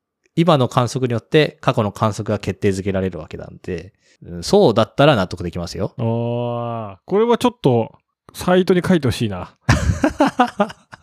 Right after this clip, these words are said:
Speaker 1: なんかそういう視点で見なきゃいけないじゃないですか。その誰が観測してるかまで含めて。
Speaker 2: まあそういう意味ではむずいのは、漫画に至っては、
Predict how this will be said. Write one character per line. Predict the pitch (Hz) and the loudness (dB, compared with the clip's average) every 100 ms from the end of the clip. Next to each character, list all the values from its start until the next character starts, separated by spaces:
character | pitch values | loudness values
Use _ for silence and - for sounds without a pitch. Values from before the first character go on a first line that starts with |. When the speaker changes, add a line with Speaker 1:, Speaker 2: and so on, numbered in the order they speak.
| _ _ _ _ _ _ - - - - | _ _ _ _ _ _ -20 -18 -18 -16
Speaker 1:
な | 131 | -14
ん | |
か | 104 | -8
そ | - 277 359 | -2 0 2
う | |
い | 330 | 2
う | 311 | 0
視 | - | 0
点 | 262 269 | 0 0
で | 254 247 240 | -2 -4 -2
見 | 214 | 0
な | 240 123 | 2 0
き | 85 | -2
ゃ | |
い | |
け | - | -8
な | - | -10
い | |
じ | 90 | -10
ゃ | |
な | 76 | -18
い | |
で | - | -20
す | |
か。 | 82 | -18
そ | - 85 | -16 -16
の | - | -2
誰 | 151 294 | 2 4
が | 185 | 4
観 | 185 127 120 | 2 0 0
測 | 120 117 | 0 0
し | |
て | - | 2
る | 117 | 0
か | 104 90 | 0 -2
ま | 92 | -4
で | 85 | -8
含 | - 95 | -12 -16
め | - | -16
て。 | - - _ | -20 -20 _
Speaker 2:
ま | 175 | -4
あ | |
そ | - 311 | 2 2
う | |
い | |
う | |
意 | 370 | 2
味 | 214 | 0
で | 123 | 0
は | 120 | 0
む | 120 160 | 0 2
ず | 381 | 0
い | 269 | 0
の | 110 | -2
は、 | 107 101 92 139 | -4 -6 -6 -2
漫 | 185 240 | 0 0
画 | 240 226 | -2 -2
に | 220 | -2
至 | 156 208 | -2 -2
っ | - _ | -4 _
て | 170 | -2
は、 | 95 90 | -2 -10